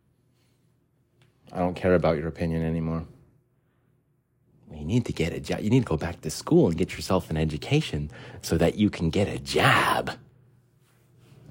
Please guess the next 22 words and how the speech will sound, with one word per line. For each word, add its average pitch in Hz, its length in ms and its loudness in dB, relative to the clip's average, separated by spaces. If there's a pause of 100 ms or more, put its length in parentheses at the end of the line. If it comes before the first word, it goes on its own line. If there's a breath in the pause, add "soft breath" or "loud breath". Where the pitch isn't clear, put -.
(180)
Really 104 440 10
now? 80 400 0
Is 98 160 0
that 170 160 8
true? 214 460 6 (380)
Is 107 120 2
that 101 160 8
true? 165 180 8
'Cause 123 180 6
I've 104 280 6
done 151 240 10
that 71 180 -2
already. 71 480 -4 (840)
I've, 95 200 2 (300)
I've 113 320 10
actually 120 480 4
done 113 300 4
that. 73 200 -2 (2250 soft breath)
Well, 101 160 6
how 113 160 8
many 98 220 6
de-, 87 200 0